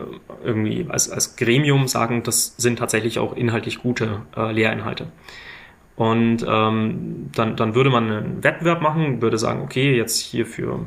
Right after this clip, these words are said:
keine Ahnung, Mathematik, achte Klasse, ähm, ist das Thema und, ähm, dann darf man da irgendwie so einen, so einen kurzen Inhalt machen, ne? Also es soll jetzt nichts sein, was, was wahnsinnig viel Zeit kostet, aber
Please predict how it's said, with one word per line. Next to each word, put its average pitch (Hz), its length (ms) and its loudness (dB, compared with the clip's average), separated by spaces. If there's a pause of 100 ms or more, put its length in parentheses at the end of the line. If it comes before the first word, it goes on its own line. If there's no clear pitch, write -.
(120)
keine - 240 -4
Ahnung, 127 360 2 (500)
Mathematik, 113 500 2
achte - 260 2
Klasse, 185 640 4
ähm, 120 500 2 (760)
ist - 240 2
das 110 120 0
Thema 190 580 4
und, 127 500 0
ähm, 113 440 0
dann 113 300 2
darf 113 260 0
man 120 120 0
da 110 160 2
irgendwie 113 280 -2
so - 100 -4
einen, - 220 -4
so - 100 -12
einen 117 200 -12 (680)
kurzen 135 400 4
Inhalt 110 380 -8
machen, 113 200 -8
ne? 131 80 2
Also 139 200 0
es 107 60 2
soll 113 120 4
jetzt 110 300 0
nichts 120 200 -2
sein, 113 220 2
was, 110 220 0
was - 140 0
wahnsinnig 131 360 4
viel 123 160 0
Zeit 120 240 0
kostet, - 260 -4
aber 117 220 0